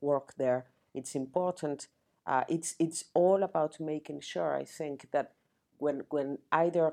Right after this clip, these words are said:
kids are in school or, uh, girls are in university, that they, they, they are const-, constantly bombarded by the fact that they are not different, that they are the same, that,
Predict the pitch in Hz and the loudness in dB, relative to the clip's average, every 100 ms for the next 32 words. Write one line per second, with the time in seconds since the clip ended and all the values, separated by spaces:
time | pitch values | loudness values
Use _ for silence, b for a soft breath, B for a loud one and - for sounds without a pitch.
0 | - 175 160 - 147 139 - - 143 135 | 0 -4 -2 -2 -2 -4 -10 -6 -2 -2
1 | - - - 175 170 156 - _ _ _ | -4 -6 2 4 6 4 0 _ _ _
2 | 131 131 120 117 - 143 131 - 143 131 | -4 -2 -2 -4 0 0 0 0 -2 -2
3 | 131 127 123 131 - - 120 120 120 - | -2 0 2 2 -2 -6 -4 -2 -2 2
4 | 131 131 127 - _ 123 127 123 117 - | 4 4 2 -4 _ -4 0 2 0 -6
5 | - 131 127 123 - 156 - - 208 _ | -2 2 4 2 -2 -6 -6 -8 -10 _
6 | 208 208 208 156 151 143 - 131 135 131 | -2 -2 -2 -6 -4 -6 -4 -6 -4 -2
7 | 135 131 127 - - 147 135 - 143 127 | 0 0 -4 -6 -4 -2 -2 -2 -2 -2
8 | - - 147 135 151 139 135 139 131 - | -8 -8 -4 -2 2 2 2 -4 -6 -8
9 | - 139 - - - - - b b b | -12 -10 -6 -6 -6 -12 -20 b b b
10 | b _ 135 123 139 131 131 123 127 117 | b _ -4 0 0 2 2 0 -2 -4
11 | - - 139 120 113 - - 127 | -6 -2 0 -2 -6 -8 -2 -2